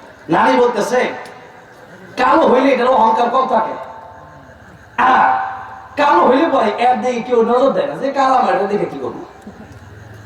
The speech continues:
তো সেই কারণে কি হয়, মেয়েটা ভালো হয়। আর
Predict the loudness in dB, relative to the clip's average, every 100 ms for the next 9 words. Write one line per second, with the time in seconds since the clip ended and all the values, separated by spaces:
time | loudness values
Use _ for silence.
0 | -20 -20 -20 -18 -20 -4 0 0 2 2
1 | 4 4 2 2 2 2 2 0 0 2
2 | 2 2 0 -4 -10 -16 -18 -20 -20 -20
3 | -20 -20 -20 -20 -20 -20 -20 -20 -6 0